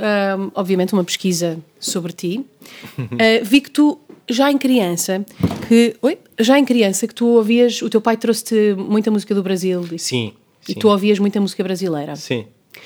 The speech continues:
Speaker 1: Tu lembras-te nessa altura, quando eras assim miúdo e ouvias isso em casa, lembras-te da palavra já ter alguma importância ou era quase rítmica só?
Speaker 2: Não, a palavra tinha muita importância nessa altura e era essa que era a grande diferença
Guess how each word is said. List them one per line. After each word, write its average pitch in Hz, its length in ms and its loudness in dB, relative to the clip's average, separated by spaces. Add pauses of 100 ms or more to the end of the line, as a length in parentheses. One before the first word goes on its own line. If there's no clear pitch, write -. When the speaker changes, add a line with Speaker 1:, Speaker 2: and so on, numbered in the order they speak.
(220)
Speaker 1:
Tu 285 100 0
lembras-te 311 340 2
nessa 262 240 2
altura, 220 440 0
quando 214 200 0
eras 208 180 0
assim 196 300 -2
miúdo 196 320 0
e 190 60 2
ouvias 185 240 -2
isso 185 180 -4
em 180 80 -2
casa, 175 440 -2 (440)
lembras-te 254 520 0
da 208 180 0
palavra 202 540 2
já 214 180 2
ter 214 160 2
alguma 202 300 2
importância 202 760 -2
ou 202 180 0
era 196 200 0
quase 190 360 0
rítmica 151 680 -8
só? 147 420 -10 (160)
Speaker 2:
Não, 127 180 -2
a 123 40 -4
palavra 117 400 -8
tinha 147 280 -10
muita 143 260 -12
importância 139 640 -12
nessa 135 240 -6
altura 165 400 -2
e 165 200 -2
era 139 140 2
essa 135 300 -4
que 147 100 -12
era 135 120 -8
a 135 40 -8
grande 139 300 -10
diferença 135 680 -14